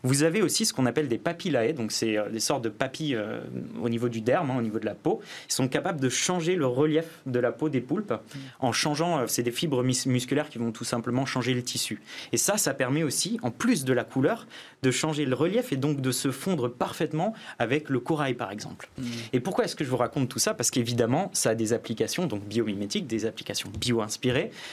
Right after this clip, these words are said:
Speaker 1: euh, notamment dans le secteur de la défense, mais pas que. Euh, il y a aussi des applications récentes, j'en, je, ben, justement je l'ai appris l'autre jour aussi, euh, des matériaux morphiques, donc c'est-à-dire qui s'inspirent de ces papillae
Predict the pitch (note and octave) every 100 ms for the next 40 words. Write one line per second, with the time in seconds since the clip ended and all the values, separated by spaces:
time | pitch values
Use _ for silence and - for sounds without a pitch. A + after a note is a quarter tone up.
0 | - A#2 G#2+ A#2+ C#3+ B2 C3 F3 B2 A2+
1 | C3 - C#3+ A#2 G#2 G#2+ D3 D#3 G#3 -
2 | - A#2 E3+ D#3+ - G2+ - - - -
3 | - A2 A2 - C3+ C#3 G3+ C#3 - C3+
4 | A#2+ B2 A#2+ A#2+ - G#2+ G#2+ - F#3 A#2
5 | G#2+ G#2+ G#2 - - - - A#2 - B2+
6 | A#2+ A2 A2 - A#2 A#2 B2 G#2+ G#2 -
7 | A3 - - - A#2+ A2 A#2+ C3 G3 F#3
8 | D#3 D#3 B2 B2 - - - A2+ - A#2+
9 | A#2+ - D#3+ - D#3+ - E3+ B2 G#2+ A#2
10 | A#2+ B2 A#2+ A2+ A2+